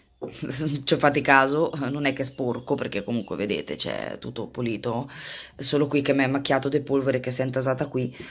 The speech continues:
eh, e quindi lo dovrei mettere a lavare. La lampada pure dopo gli do una botta, non ci fate caso.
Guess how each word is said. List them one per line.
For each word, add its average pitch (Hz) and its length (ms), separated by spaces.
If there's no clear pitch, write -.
eh, 127 440
e 135 180
quindi 135 220
lo 131 100
dovrei 131 200
mettere 127 300
a 127 40
lavare. 127 640
La 139 100
lampada 139 360
pure 127 220
dopo 131 220
gli 123 40
do 127 100
una 120 120
botta, 123 300
non 139 100
ci 139 120
fate - 260
caso. 156 420